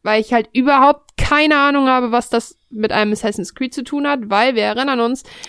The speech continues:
die Gründung der Bruderschaft, ähm, haben wir mit Assassin's Creed Origins eingeleitet. So, wir haben die gr-, selber gegründet,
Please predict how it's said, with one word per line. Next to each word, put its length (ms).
die 60
Gründung 340
der 100
Bruderschaft, 680
ähm, 1400
haben 200
wir 100
mit 220
Assassin's 400
Creed 160
Origins 540
eingeleitet. 680
So, 220
wir 100
haben 160
die 80
gr-, 120
selber 380
gegründet, 560